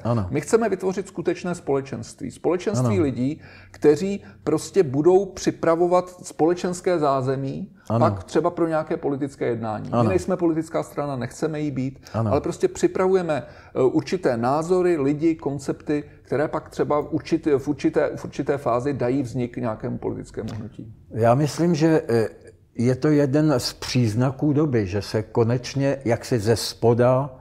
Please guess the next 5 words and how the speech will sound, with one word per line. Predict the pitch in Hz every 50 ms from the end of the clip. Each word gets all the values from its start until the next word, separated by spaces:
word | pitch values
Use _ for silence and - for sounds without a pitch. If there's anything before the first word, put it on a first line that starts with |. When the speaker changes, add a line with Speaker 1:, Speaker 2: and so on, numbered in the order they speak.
| -
Speaker 1:
vynořují, | 101 104 120 123 120 123 123 113 110 120 120 123 120 123 123 127 131 135 131 - - - - - - - - - - _
eh, | 101 101 101 95
tyto | - - 120 - - - -
iniciativy, | 120 113 117 113 - - - 120 117 113 - 120 120 120 120 123 127 135 131 131
protože, | 127 117 117 110 - 127 120 110 131 131 135 131